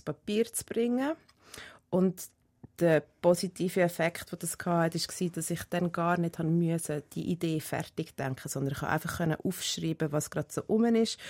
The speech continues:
Und dann kommt ja ein Müsli und dann ist plötzlich das Müsli interessant und dann gibt's ein neues Lied oder ich muss etwas kochen und dann nachher ist ja das alles weg. Aber das nächste Mal, wenn ich dann über das nachdenke, kann ich wie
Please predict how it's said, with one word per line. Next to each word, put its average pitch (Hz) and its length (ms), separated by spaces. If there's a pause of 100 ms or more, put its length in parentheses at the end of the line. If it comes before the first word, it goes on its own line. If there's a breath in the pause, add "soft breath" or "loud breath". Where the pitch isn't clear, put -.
(300 loud breath)
Und 156 200
dann 160 280
kommt - 340
ja 156 80
ein - 220
Müsli 208 500
und 139 160
dann 123 140
ist 139 180
plötzlich - 300
das - 80
Müsli 202 320
interessant 156 640
und 139 160
dann 139 340
gibt's - 200
ein - 120
neues 123 240
Lied 185 280
oder - 180
ich - 80
muss 147 100
etwas - 240
kochen 180 440
und 156 140
dann 160 100
nachher 156 180
ist - 80
ja 170 80
das - 160
alles 151 280
weg. 151 280 (460 loud breath)
Aber 156 140
das 170 120
nächste 180 320
Mal, 185 80
wenn 170 140
ich 170 100
dann - 180
über 170 160
das 165 160
nachdenke, 165 720
kann 156 200
ich 156 140
wie 175 160